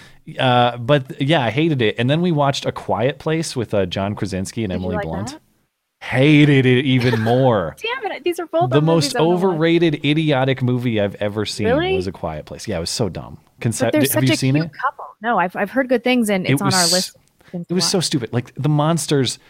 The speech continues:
Speaker 1: hear you, right? You, they can't hear you breathing, like, a foot from their face, but you take a wrong step and they hear you from two miles away and come and get you. And then,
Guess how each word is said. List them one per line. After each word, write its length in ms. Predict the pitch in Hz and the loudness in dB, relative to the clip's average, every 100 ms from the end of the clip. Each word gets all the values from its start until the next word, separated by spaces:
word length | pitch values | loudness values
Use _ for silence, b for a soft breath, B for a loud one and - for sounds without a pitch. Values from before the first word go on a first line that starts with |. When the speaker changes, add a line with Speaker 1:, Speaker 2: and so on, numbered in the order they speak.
| b | b
Speaker 1:
hear 300 | - 175 180 | -6 2 4
you, 420 | 127 82 76 117 - | 2 -2 -4 -6 -6
right? 320 | 104 101 143 - _ _ _ _ _ _ _ - - | -2 0 0 -6 _ _ _ _ _ _ _ -16 0
You, 200 | 151 165 | 2 2
they 160 | 180 | 2
can't 300 | 180 208 214 | 2 2 0
hear 200 | 151 196 | 0 0
you 200 | 190 156 | 2 2
breathing, 720 | 127 104 104 147 175 135 107 | 0 -2 0 2 2 2 0
like, 160 | 104 101 | -2 -2
a 60 | 104 | -4
foot 300 | - 143 - | -2 -2 -2
from 200 | 139 123 | -2 0
their 160 | 117 | 0
face, 400 | 95 117 123 143 | -2 -2 0 -2
but 140 | - 120 | -4 -6
you 40 | |
take 220 | 117 127 | -2 0
a 60 | 123 | -2
wrong 340 | 101 107 107 | 0 0 0
step 480 | 98 - 113 101 - | -4 -2 0 0 -2
and 80 | 95 | -8
they 80 | 92 | -8
hear 220 | 90 101 | -4 -2
you 160 | 95 87 | -2 -4
from 320 | 95 87 85 | -6 -8 -10
two 200 | - 110 | -6 -4
miles 300 | 95 85 85 | -2 -2 -6
away 240 | 82 80 | -8 -8
and 120 | 78 78 | -10 -12
come 140 | 85 | -12
and 80 | 80 | -10
get 120 | 87 | -10
you. 120 | 98 | -2
And 80 | 135 | 0
then, 180 | 175 | 2